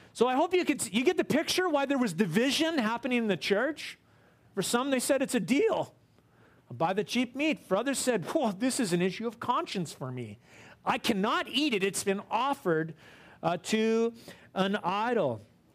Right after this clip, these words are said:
And it was affecting their fellowship. You know, some people felt that they had freedom in Christ to eat meat. And besides, you know, like I said, good for the budget. Others felt Jesus had given them freedom from idolatry, and they wanted nothing to do with the old life.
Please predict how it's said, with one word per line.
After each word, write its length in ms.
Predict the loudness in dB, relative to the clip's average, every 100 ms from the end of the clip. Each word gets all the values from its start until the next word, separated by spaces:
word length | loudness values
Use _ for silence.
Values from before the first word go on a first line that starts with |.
| _ _ _ -6
And 100 | 0
it 40 | 0
was 180 | 2 0
affecting 640 | 0 -2 0 -2 0 0
their 140 | 0
fellowship. 680 | -2 0 0 0 0 -2 -4 -12 _ -20 -20 -20 _
You 100 | 0
know, 120 | 0 0
some 280 | 0 0
people 320 | 0 0 0 -2
felt 300 | -2 -2 -2
that 140 | 0
they 120 | 2
had 220 | 2 -2
freedom 420 | -2 0 0 0 -2
in 80 |
Christ 520 | -4 -2 -2 -2 -2 -2
to 100 | 0
eat 300 | 0 -2 -4
meat. 460 | 0 0 -2 -8 -20 _ _ _ _ _ -20 -20 _
And 120 | -6
besides, 580 | -4 0 0 0 -4 -4
you 80 | 0
know, 120 | 0
like 160 | 0 -2
I 20 |
said, 360 | 0 -2 0
good 140 | -2 -2
for 140 | -2
the 80 | 0
budget. 580 | 0 0 0 0 0 -6 _ _ _ -20 _ -20 -20 -6 -2
Others 360 | 0 0 -2
felt 340 | 0 0 0 -2
Jesus 580 | 0 2 2 0 -2
had 240 | -2 -2 0
given 400 | 0 0 0 2
them 160 | 0
freedom 480 | -2 0 2 2 0
from 260 | 0 0 2
idolatry, 920 | 0 0 0 0 0 -2 0 0 0
and 120 | 0
they 60 | 0
wanted 420 | 2 0 0 -2
nothing 500 | -2 0 -2 -4 -6
to 60 | -4
do 240 | 0 2
with 200 | 0 0
the 100 | 0
old 220 | 2 2
life. 480 | 0 -2 -4 -10